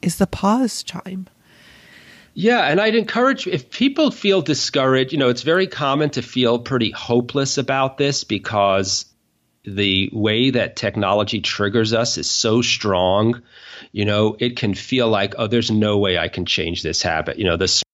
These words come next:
Speaker 2: pull of the smartphone <laughs> is just too strong. But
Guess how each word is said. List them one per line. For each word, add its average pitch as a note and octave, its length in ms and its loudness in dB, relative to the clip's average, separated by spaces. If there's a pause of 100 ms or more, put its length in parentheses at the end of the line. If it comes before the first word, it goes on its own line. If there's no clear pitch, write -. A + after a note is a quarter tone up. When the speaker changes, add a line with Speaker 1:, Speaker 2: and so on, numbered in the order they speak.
(300)
Speaker 2:
pull D#3+ 360 2
of A#2 100 0
the A2 80 0
smartphone G#2+ 680 -2
<laughs> - 0 -
is C3 140 0
just - 320 -2
too C3 180 0
strong. A#2 680 2 (960)
But C3+ 180 -4